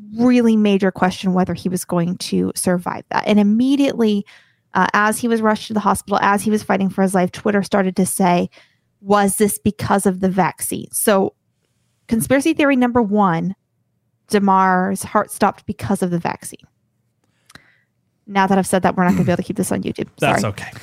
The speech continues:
Speaker 2: <laughs>
Speaker 1: Um, <laughs> oopsies.
Speaker 2: Oh, well.
Speaker 1: Uh, we
Speaker 2: That's why
Speaker 1: can't
Speaker 2: you
Speaker 1: be
Speaker 2: guys
Speaker 1: afraid
Speaker 2: gotta
Speaker 1: of YouTube.
Speaker 2: follow us on, uh, Odysee and Rumble, by the way.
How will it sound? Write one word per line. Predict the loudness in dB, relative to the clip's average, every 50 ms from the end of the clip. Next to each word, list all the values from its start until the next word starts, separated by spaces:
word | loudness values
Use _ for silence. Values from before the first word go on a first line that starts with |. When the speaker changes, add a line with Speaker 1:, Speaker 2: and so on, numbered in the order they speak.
| -6 -4
Speaker 2:
<laughs> | -4 -2 -2 -2 -4 -2 -2 -2 0
Speaker 1:
Um, | 2 4 4 4 4 4 2
<laughs> | 2 0 -2 -4 -6 -8 -10 -10 -12 -16 -20 _ _ _ _ _ _ _ _ _ _ -2
oopsies. | -2 -2 0 2 2 4 4 4 4 2 0 -4 -8
Speaker 2:
Oh, | -6 -4 -4 -4 -6 -8
well. | -10 -12 -6 -2
Speaker 1:
Uh, | 0 2 2 2 2 2 0 -2 -6 _ _ _ _ _ _ _ _ _ _ _ _ _ _ _ _ -2
we | 0 2
Speaker 2:
That's | 2
why | 2
Speaker 1:
can't |
Speaker 2:
you | 2 2
Speaker 1:
be | 2 2
Speaker 2:
guys | 2
Speaker 1:
afraid | 2 0
Speaker 2:
gotta | -2
Speaker 1:
of | -2 0
YouTube. |
Speaker 2:
follow | 0 2 2 2 2 0
us | 0 -2 -2
on, | -2 0 0
uh, | 0 -2 -2 -2
Odysee | -2 -2 -2 -2 -2 -4 -4 -4
and | -4 -4 -4
Rumble, | -4 -4 -4 -6
by | -6 -6 -6
the | -6 -6
way. | -8 -8 -10 -12